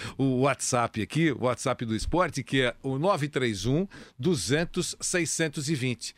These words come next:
Você manda mensagem de áudio, não adianta mandar texto. Áudio, curtinho, é, e você identifica de onde você fala, mas tudo curtinho, porque senão você sabe que nós temos problemas de tempo aqui,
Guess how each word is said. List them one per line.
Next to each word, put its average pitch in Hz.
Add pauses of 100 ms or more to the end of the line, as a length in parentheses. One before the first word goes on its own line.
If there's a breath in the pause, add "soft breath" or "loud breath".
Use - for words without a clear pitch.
(140 soft breath)
Você 127
manda 139
mensagem 151
de 185
áudio, 127
não 95
adianta 117
mandar 143
texto. 123 (360 soft breath)
Áudio, 123
curtinho, 190 (260 loud breath)
é, 117
e 110
você -
identifica 113
de 92
onde 104
você 151
fala, 165
mas 160
tudo 208
curtinho, 190
porque 190
senão 180
você 175
sabe 165
que 170
nós 165
temos 160
problemas 147
de 147
tempo 135
aqui, 127